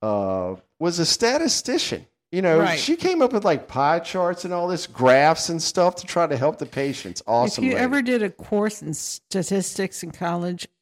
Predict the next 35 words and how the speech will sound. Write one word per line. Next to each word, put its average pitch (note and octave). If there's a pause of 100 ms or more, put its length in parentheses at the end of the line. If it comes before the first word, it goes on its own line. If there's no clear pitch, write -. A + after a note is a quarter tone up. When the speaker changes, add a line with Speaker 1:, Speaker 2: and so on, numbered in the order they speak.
Speaker 2:
oh E3
my -
God, - (160)
what -
a -
brain C3+
ma- - (100)
Speaker 1:
Wow, A2
Speaker 2:
freeze. A#2
Speaker 1:
she F#3
was G3
a C3
writer, B2
spread C3
the B2+
word B2
of A2
medical B2
knowledge. B2 (340)
This F#3+
Speaker 2:
She C4+
Speaker 1:
is A3
Speaker 2:
had G3+
a -
Speaker 1:
back F#3
in A3+
the -
Speaker 2:
love -
of, -
Speaker 1:
day. B2+
Speaker 2:
she -
loved G3
language, G3
loved F3+
travel. F#3